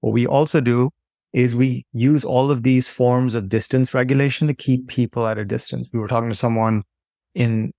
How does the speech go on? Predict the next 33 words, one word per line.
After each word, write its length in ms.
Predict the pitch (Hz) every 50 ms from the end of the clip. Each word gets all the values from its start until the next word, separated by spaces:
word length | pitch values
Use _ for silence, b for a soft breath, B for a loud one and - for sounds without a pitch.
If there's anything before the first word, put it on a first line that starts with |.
| _ -
the 80 | 113
previous 340 | - - 147 143 135 135 117
episode 420 | 127 113 - - - 123 117 110 110
where 480 | 107 113 110 107 107 107 107 113 117 - _ _ _ _ _ _ _ _ _ _ _ _ _ _ _ _
literally 440 | 127 127 131 - - 131 120 120 120
she 260 | 120 - 131 123 120
would 420 | 113 107 113 113 113 113 104 101 - - _ _ _ _ _ _ _ _ _ _ _ _ _ _ _ _
mainly 800 | - 175 143 131 120 117 120 123 127 131 139 139 139 143 147 147
have 320 | 143 123 - 120 120 120
long 280 | 113 117 113 113 117 117
distance 380 | 113 104 - - 113 110 - -
relationships 680 | 110 117 127 127 - 117 - - - - - - - _ _ _ _ _ _ _ _ _ _ _ _ _ _ _ _ _
because 460 | - 110 - 120 113 110 104 - - - _ _ _ _
intimacy 460 | 151 143 135 131 131 123 123 127 120
felt 260 | 110 - 123 110 101
scary. 460 | - - - 107 107 120 151 202 220 220 - _ _ _ _ _ _ _
And 220 | - 120 117 117 110
that 80 | 113
was 160 | 117 120 123 120
a 60 | 113
way 340 | 110 110 117 117 120 117 123
to 260 | 123 - - 120 110
control 480 | - 123 120 113 - - 120 117 117 110
the 100 | 107 110
distance 440 | 98 110 104 - - 143 156 160 151
and 140 | 135 120
make 160 | 113 110 113 -
sure 180 | - - 117 113
no 160 | 113 113 113
one 160 | 113 110 110
got 180 | 104 113 113 -
too 120 | - 123
close. 380 | - - 131 - 139 127 - -